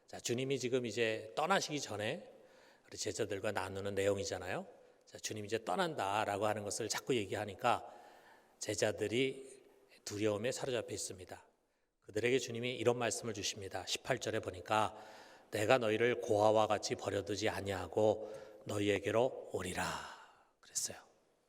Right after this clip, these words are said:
"내가 너희를 고아와 같이 버려두지 않을 것이다." 자, 여러분,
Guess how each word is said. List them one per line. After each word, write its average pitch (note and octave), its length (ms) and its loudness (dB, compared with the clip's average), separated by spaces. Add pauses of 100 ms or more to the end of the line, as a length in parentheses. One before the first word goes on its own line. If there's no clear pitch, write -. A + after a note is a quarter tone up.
(920)
"내가 B2+ 260 8
너희를 C3+ 400 4
고아와 D3 380 10
같이 C#3+ 220 4
버려두지 B2 400 0
않을 G2 140 -2
것이다." G2 600 -4 (240)
자, G#2+ 100 -4
여러분, B2+ 320 2